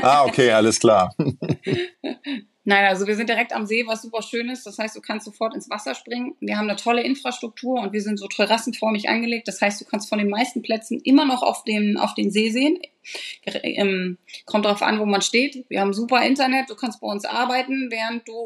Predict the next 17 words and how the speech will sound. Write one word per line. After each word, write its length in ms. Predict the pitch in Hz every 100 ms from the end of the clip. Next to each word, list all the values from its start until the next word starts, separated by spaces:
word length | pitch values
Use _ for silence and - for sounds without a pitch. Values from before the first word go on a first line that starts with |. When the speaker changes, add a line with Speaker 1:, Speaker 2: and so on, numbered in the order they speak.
| 208
Speaker 2:
Urlaub 380 | 226 254 269 285
machst, 320 | 269 302 -
sozusagen, 640 | - 277 285 262 277 285 247
was 140 | 226
ja 120 | 226
auch 160 | 208 233
viele 200 | 269 247
junge 240 | 254 254
Leute 240 | 247 247 247
machen, 260 | 240 247
die 80 | 220
ja 80 | 214
dann 140 | 214
einfach 300 | 214 208 214
im 140 | 208 202
Homeoffice 440 | 240 262 269 -
sind 200 | 285 349